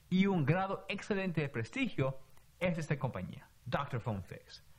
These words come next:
la que estará respaldando su inversión. Obtenga ahora una franquicia de reparación,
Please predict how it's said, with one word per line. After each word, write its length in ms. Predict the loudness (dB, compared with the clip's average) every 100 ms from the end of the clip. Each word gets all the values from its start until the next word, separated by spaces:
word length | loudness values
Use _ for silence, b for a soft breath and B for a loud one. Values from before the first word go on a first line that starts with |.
| B B
la 120 | -2 2
que 100 | 2
estará 360 | 2 0 0
respaldando 680 | 0 2 2 2 2 0 -2
su 360 | -4 4 4 4
inversión. 520 | -2 -2 -4 -8 -10 -14 -20 B B B B
Obtenga 460 | 2 4 2 2
ahora 320 | 2 2 0 -2
una 240 | 0 0
franquicia 680 | 2 2 2 0 -2 0 0
de 100 | 0
reparación, 720 | 0 2 2 4 2 2 0